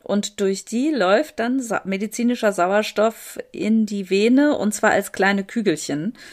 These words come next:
Man sieht es sogar eventuell bei der Oxygenierung. Und die hat ganz interessante Auswirkungen. Also es ist total spannend, was man damit machen kann. Und ich find's auch wirklich toll, wie die Leute darauf reagieren, die ich in der Praxis habe.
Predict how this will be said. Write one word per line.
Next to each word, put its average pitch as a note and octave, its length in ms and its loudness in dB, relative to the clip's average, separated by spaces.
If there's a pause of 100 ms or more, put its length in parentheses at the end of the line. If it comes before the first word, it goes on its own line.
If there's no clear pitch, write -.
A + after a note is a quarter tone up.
(420)
Man F#3+ 200 2
sieht B3+ 240 -2
es G3+ 100 -4
sogar D#3+ 200 2
eventuell D#3 540 -2
bei E3+ 140 -2
der E3 140 -2
Oxygenierung. D#3+ 800 -6 (460)
Und F#3+ 520 -4
die G#3+ 280 -2
hat G#3 220 -2
ganz G3+ 280 0
interessante F3+ 960 -4 (340)
Auswirkungen. D#3+ 800 -2
Also D#3+ 180 -4
es E3 140 -8
ist - 100 -20
total E3 400 -2
spannend, E3 540 -4
was - 160 -6
man D#3+ 100 -8
damit D3+ 280 -8
machen D#3+ 260 -6
kann. F3 300 -4
Und - 180 -8
ich - 120 -14
find's E3+ 240 -8
auch D#3+ 220 -4
wirklich E3 320 -8
toll, E3+ 360 -4
wie E3 100 -10
die D#3+ 160 -10
Leute E3+ 320 0
darauf D#3 400 -4
reagieren, D#3+ 500 -6
die E3 80 -14
ich D#3+ 120 -18
in D#3 60 -10
der D3+ 120 -10
Praxis - 460 -10
habe. D3+ 300 -8